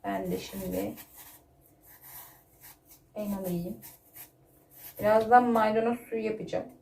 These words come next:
Malum detoks şeysi. Eskiden, e, kız istemede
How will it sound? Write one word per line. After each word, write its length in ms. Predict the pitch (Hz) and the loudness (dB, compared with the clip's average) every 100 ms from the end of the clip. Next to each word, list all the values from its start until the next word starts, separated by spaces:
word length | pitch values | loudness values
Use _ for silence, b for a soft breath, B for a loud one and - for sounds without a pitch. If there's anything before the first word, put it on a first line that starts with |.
| - - - | -20 -20 -10
Malum 360 | 196 185 190 - | -2 -2 -2 -6
detoks 380 | - - - | -6 -6 -8
şeysi. 400 | 180 180 - - - - - - _ - - - - - - - - _ _ - - - | -6 -6 -8 -14 -16 -16 -20 -20 _ -20 -20 -20 -20 -20 -20 -20 -20 _ _ -20 -20 -4
Eskiden, 680 | 214 226 - 269 277 285 - - - - | -2 -2 0 6 10 8 6 -4 -18 0
e, 400 | 220 208 208 208 208 | 6 8 8 4 2
kız 280 | - 294 254 | 6 6 6
istemede 760 | 262 - 226 214 196 202 - | 2 2 4 4 4 6 4